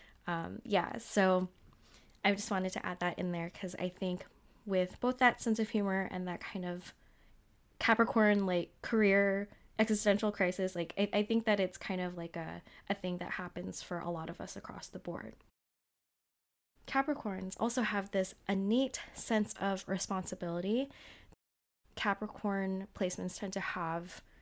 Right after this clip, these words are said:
that Old Soul energy naturally from the beginning, from birth, <laughs> but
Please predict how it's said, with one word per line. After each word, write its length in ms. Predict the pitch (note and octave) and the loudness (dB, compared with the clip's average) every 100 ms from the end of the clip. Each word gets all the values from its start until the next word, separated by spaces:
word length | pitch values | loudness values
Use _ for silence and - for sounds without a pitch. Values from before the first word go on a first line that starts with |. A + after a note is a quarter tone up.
| - - _ _ _ G#3+ | -20 -20 _ _ _ 2
that 260 | F#3+ F3 - | 2 2 2
Old 200 | F3+ F3+ | 2 2
Soul 180 | - F#3+ - | 0 -2 0
energy 640 | F3+ F#3 F3+ F3 E3+ - - - | 0 -2 -2 -4 -4 -8 -14 -8
naturally 840 | F#3+ E3+ - - C#4 D4 D#4+ E4 - - | 0 0 0 0 2 4 2 0 -6 -20
from 640 | - - G3+ F#3+ F#3+ F3+ - | -16 0 2 4 2 -4 -8
the 120 | F#3+ | -4
beginning, 640 | F#3 F3 F3 F3+ G#3+ A3+ - - _ _ | -4 -4 -2 0 2 0 -4 -20 _ _
from 220 | - F#4 | 4 6
birth, 380 | D4+ G3 G3 - - - | 6 8 6 4 -4 -12
<laughs> 160 | - | 2
but 340 | A3 G#3+ G#3 | 6 8 8